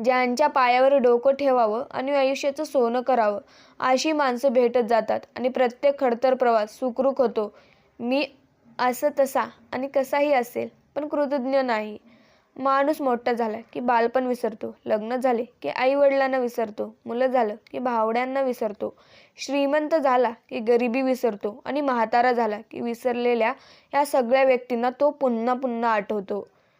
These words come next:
स्वामी भक्तांनो, तुम्ही स्वतःची वाट स्वतःच निर्माण केली तर परमेश्वराजवळ, सत्याजवळ किंवा वास्तव्याजवळ जाऊन पोहोचाल. पावला पावलांनीच रस्ता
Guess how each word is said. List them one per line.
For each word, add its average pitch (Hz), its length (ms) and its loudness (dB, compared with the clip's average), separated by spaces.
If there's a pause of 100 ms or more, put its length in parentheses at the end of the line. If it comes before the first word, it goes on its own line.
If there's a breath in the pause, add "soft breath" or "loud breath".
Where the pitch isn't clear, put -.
(540)
स्वामी 233 300 0
भक्तांनो, 247 500 -2 (160)
तुम्ही 285 180 -6
स्वतःची 262 560 -2
वाट 247 300 2
स्वतःच 254 500 -4
निर्माण 233 440 0
केली 196 220 -6 (320)
तर 285 80 0
परमेश्वराजवळ, 247 840 0
सत्याजवळ 247 720 0 (160)
किंवा 277 160 0
वास्तव्याजवळ 240 840 0 (580 soft breath)
जाऊन 240 420 2
पोहोचाल. 214 540 -4 (520 soft breath)
पावला 247 360 4
पावलांनीच 247 720 2
रस्ता 247 340 2